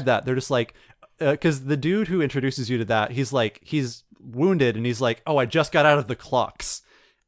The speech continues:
Speaker 2: And Jesse's like, "What are the clocks?" He's like, "Oh, it's a, it's a, you know, it's a threshold space that's connected to the building through a certain dimension, but not another way. And it, it's called the clocks 'cause of the clocks." And you're like, "All right."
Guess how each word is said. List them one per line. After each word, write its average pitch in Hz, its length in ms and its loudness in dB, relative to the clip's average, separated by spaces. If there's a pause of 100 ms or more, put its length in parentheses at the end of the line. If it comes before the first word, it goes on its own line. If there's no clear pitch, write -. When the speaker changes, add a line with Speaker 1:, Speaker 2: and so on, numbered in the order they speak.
(160)
Speaker 2:
And 120 100 -6
Jesse's 120 260 -4
like, 110 140 -2
"What 127 320 -6
are 156 80 -2
the 117 80 -4
clocks?" - 440 -2
He's 120 140 -6
like, 117 240 -4 (380)
"Oh, 143 160 2
it's 127 100 -4
a, 131 220 0
it's 127 120 -6
a, 123 220 -4
you 143 160 -2
know, 117 340 0
it's 143 140 -4
a 143 60 -2
threshold 170 440 0
space 160 300 -2
that's - 220 -6 (160)
connected 160 480 0
to 151 80 -12
the 147 80 -4
building 147 540 -2
through 151 160 -2
a 120 40 0
certain 170 300 -2
dimension, 151 320 -2
but 127 120 -6
not 131 200 0
another 131 220 0
way. 143 260 0 (260)
And 123 300 -2 (260)
it, 151 420 -12
it's 147 140 -14
called 151 220 0
the 139 40 -6
clocks - 360 0
'cause 135 240 -2
of 107 120 -4
the 113 100 -2
clocks." - 520 2
And 127 80 -8
you're 117 140 -4
like, 104 240 -4
"All 107 120 -4
right." 120 280 -4